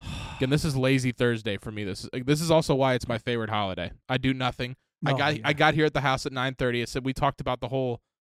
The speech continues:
Speaker 2: prepping the stuffing. That's really all I do is the stuffing 'cause they just say, "Get out of the way for
Speaker 1: Well,
Speaker 2: everything
Speaker 1: let's
Speaker 2: else."
Speaker 1: be honest. What are you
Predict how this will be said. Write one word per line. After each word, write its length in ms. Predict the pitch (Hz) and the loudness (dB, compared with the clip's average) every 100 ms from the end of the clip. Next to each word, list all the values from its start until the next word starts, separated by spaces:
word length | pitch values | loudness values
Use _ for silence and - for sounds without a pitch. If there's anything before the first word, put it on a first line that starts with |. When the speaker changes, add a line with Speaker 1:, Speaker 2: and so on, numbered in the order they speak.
| _ - | _ -2
Speaker 2:
prepping 220 | 143 - 120 | 0 0 -4
the 60 | |
stuffing. 360 | - 139 123 113 | -2 0 0 -2
That's 160 | 131 151 | -4 6
really 220 | 180 151 | 8 8
all 140 | 143 | 8
I 120 | 135 135 | 8 4
do 180 | 120 | 0
is 80 | 107 | -6
the 80 | 104 | -8
stuffing 380 | - 120 110 98 | -2 -2 -2 -6
'cause 140 | 107 | -4
they 100 | 117 | -2
just 160 | 120 - | -2 -2
say, 100 | 113 | -2
"Get 120 | 117 | 0
out 140 | 107 104 | 0 0
of 60 | |
the 60 | 104 | 0
way 160 | 107 101 | -2 -2
for 120 | - | 4
Speaker 1:
Well, 120 | 180 | 4
Speaker 2:
everything 240 | 170 202 196 | 4 0 -2
Speaker 1:
let's 180 | 180 | -2
Speaker 2:
else." 60 | - | -2
Speaker 1:
be 100 | 156 | -10
honest. 320 | 139 127 123 - | -10 -14 -18 -12
What 120 | 156 | -8
are 60 | |
you 100 | 156 | -6